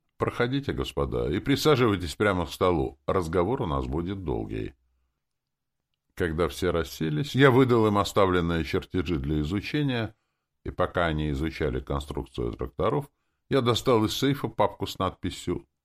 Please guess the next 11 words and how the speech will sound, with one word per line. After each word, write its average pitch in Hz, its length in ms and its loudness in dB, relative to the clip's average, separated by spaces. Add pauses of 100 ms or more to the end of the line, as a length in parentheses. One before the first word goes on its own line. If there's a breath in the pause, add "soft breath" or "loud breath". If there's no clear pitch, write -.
«Танки». 55 800 -4 (600)
После - 260 -4
беглого 64 520 -2
ознакомления 71 800 -4
я 87 180 -2
передал 107 500 4
им 95 80 2
для 95 180 2
изучения 92 540 -2
свою 98 360 0
папку, - 580 -4